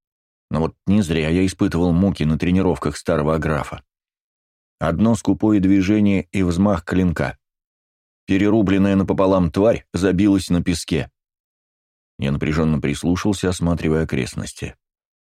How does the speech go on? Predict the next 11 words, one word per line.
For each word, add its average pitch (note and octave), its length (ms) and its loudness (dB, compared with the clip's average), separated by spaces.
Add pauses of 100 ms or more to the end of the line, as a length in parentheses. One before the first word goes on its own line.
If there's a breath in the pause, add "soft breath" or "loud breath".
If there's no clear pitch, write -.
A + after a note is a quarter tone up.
(380)
Там, E2 220 -2
где E2+ 180 0
есть F#2+ 280 0
одна, F2 320 0
всегда E2+ 340 -2
может F#2 240 0
быть F#2+ 240 0
и E2+ 60 -2
вторая, F2+ 500 0
и C#2 140 -2
третья. F#2 580 -2